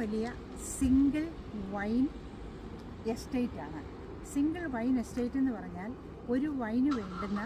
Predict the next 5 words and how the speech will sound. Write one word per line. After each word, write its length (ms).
എല്ലാവിധമായ 880
അനുകൂല 420
സാഹചര്യങ്ങളും, 720
അതായത് 440
വെള്ളം, 380